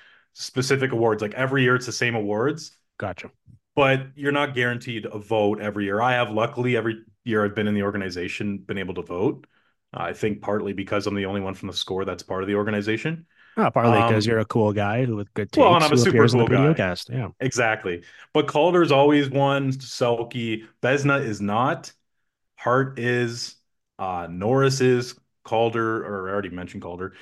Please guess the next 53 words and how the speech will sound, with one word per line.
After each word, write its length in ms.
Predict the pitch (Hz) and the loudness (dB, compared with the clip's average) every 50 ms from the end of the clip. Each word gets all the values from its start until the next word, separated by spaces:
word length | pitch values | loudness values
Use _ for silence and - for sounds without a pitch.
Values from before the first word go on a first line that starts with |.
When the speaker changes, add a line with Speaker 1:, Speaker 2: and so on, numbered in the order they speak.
| - - _ _ | -20 -20 _ _
Speaker 1:
Jack 260 | - 135 127 127 131 127 | -2 0 0 2 2 2
Adams 300 | 120 123 123 117 113 - | 0 2 2 0 -2 -4
isn't. 360 | - 113 117 113 110 113 113 | -4 -4 -2 -2 -2 -4 -4
So 220 | 113 - 147 147 151 | 0 2 4 4 4
it's 120 | 151 139 | 4 2
most 340 | 156 147 147 170 202 202 202 | 2 4 4 4 2 2 2
of 60 | 208 | 2
the 100 | 190 196 | 4 4
awards. 440 | 196 190 190 196 208 220 247 208 - | 4 4 4 6 6 4 4 2 -2
I'd 140 | 139 131 135 | -2 -2 0
say 180 | 151 143 143 | 0 0 0
mo-, 240 | 139 143 147 139 110 | 2 0 -2 -2 -2
the, 140 | 120 127 - | -6 -8 -6
all 160 | 110 120 135 | -4 -2 0
the, 80 | 131 123 | 0 0
all 180 | 117 117 127 | 0 0 -2
the 80 | 123 113 | -4 -6
fun 340 | - _ 123 120 135 156 165 | -6 _ -2 -2 -2 -2 -2
ones 260 | 160 160 165 165 - | -4 -4 -4 -6 -4
to, 180 | - 156 151 151 | -2 0 2 2
uh, 140 | 147 147 143 | 2 2 0
to 120 | 143 147 | -2 -4
discuss. 540 | 139 143 139 - 147 147 175 214 214 - - _ _ _ _ _ _ _ _ _ _ _ _ _ _ | -6 -6 -6 -2 -2 -2 -2 -2 -6 -10 -18 _ _ _ _ _ _ _ _ _ _ _ _ _ _
Um, 280 | 110 110 110 110 110 | -8 -6 -6 -4 -2
and 100 | 120 131 | 0 0
it's 100 | 156 151 | 2 4
honestly, 420 | 175 165 165 175 165 165 160 147 139 | 4 6 6 4 4 4 4 4 4
like, 260 | 131 123 117 - - _ _ - _ _ _ _ _ _ | 4 2 0 -2 -8 _ _ -20 _ _ _ _ _ _
the 60 | 131 | -8
biggest 360 | 131 135 127 120 120 110 - 117 | -2 -2 0 0 0 -2 -4 -4
honor. 360 | 101 98 98 95 87 87 87 | -6 -6 -6 -8 -8 -8 -8
Like, 260 | 85 80 80 82 - | -8 -10 -10 -10 -10
it's, 540 | 104 85 62 67 95 101 104 - - - - | -10 -8 -8 -8 -8 -10 -10 -12 -14 -12 -10
it's 160 | 107 104 110 | -10 -8 -6
amazing 340 | 107 98 98 95 90 98 92 | -6 -6 -6 -6 -8 -8 -12
to 60 | 87 | -12
do 180 | 82 87 85 85 | -12 -12 -12 -12
that. 200 | 82 82 82 - _ _ _ _ _ _ _ _ | -12 -12 -16 -18 _ _ _ _ _ _ _ _
Speaker 2:
Well, 100 | 143 131 | 0 2
it's 100 | 110 107 - | 2 2 2
good 140 | 165 170 - | 0 2 2
to 60 | - | 2
know 240 | 113 117 110 101 92 | 2 2 2 0 -2
so 200 | - - 107 101 | -2 -4 -4 -4
that, 220 | 98 95 95 98 | -2 -2 -2 -2
uh, 260 | 95 98 98 95 95 | -4 -4 -4 -4 -4
we 100 | 95 101 | -4 -4
know 220 | 101 101 101 101 98 | -2 0 0 0 0
which 320 | 98 98 104 101 - - | 0 -2 -2 -2 -2 -2
awards 440 | 101 98 98 98 98 98 101 98 - | -2 0 0 0 0 0 -2 -4 -4
we 160 | 101 98 95 | -6 -8 -8
can, 200 | - - 101 98 | -8 -8 -6 -4
uh, 320 | 95 92 95 92 92 90 | -4 -4 -2 -4 -4 -6